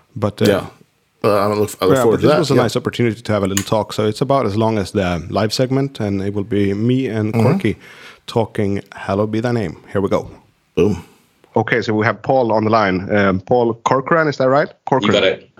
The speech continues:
Speaker 3: I'm in Guernsey here, one of the Channel Islands, um, between England and France in the Channel.
Speaker 1: And that's close to, uh, isn't that close to where Maiden used to pre-produce?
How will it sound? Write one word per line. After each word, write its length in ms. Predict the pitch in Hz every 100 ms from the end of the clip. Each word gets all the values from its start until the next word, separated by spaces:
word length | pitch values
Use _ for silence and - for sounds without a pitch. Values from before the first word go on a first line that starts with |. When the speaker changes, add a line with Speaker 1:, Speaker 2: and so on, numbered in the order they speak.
| -
Speaker 3:
I'm 120 | 90 110
in 100 | 101
Guernsey 400 | 120 135 113 87
here, 280 | 85 76 71
one 140 | 101 110
of 60 |
the 60 | 101
Channel 300 | - 113 107
Islands, 460 | 113 104 85 80 95
um, 420 | 92 90 90 87
between 400 | - 90 104 95
England 300 | 95 98 92
and 100 | 87
France 580 | 85 113 117 110 - - -
in 100 | 95
the 80 | 95
Channel. 480 | - 110 120 131 - - - - - - - - - - _ _ -
Speaker 1:
And 100 | 123
that's 160 | 139 -
close 320 | - 175 -
to, 320 | 165 147 139
uh, 240 | 131 120 92 92
isn't 220 | 135 196
that 180 | 180 131
close 220 | - 120 117
to 320 | 123 107 104
where 280 | 95 104 92 92
Maiden 300 | 104 101 101
used 180 | 95 -
to 60 |
pre-produce? 680 | - 101 98 92 95 76